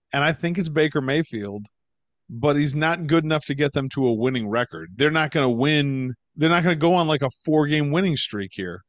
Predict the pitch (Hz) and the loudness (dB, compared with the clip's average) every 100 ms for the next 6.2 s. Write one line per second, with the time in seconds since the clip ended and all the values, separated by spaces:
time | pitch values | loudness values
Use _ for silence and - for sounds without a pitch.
0 | _ 101 151 220 - - 147 190 190 180 | _ -2 0 0 -4 -6 -2 0 0 -4
1 | 113 92 92 92 113 135 131 170 180 - | -4 -8 -6 -6 -4 -4 2 4 4 4
2 | 190 185 - 160 220 226 196 180 185 165 | 2 2 -6 -2 2 4 4 6 4 4
3 | 156 147 135 123 131 123 113 _ 131 117 | 2 2 2 2 0 -2 -6 _ 0 2
4 | 113 113 131 123 113 107 - 107 101 110 | 2 4 2 2 0 0 0 -4 -4 -6
5 | - 107 101 92 87 87 76 76 78 78 | -6 -6 -6 -6 -10 -12 -14 -18 -14 -14
6 | - - | -14 -18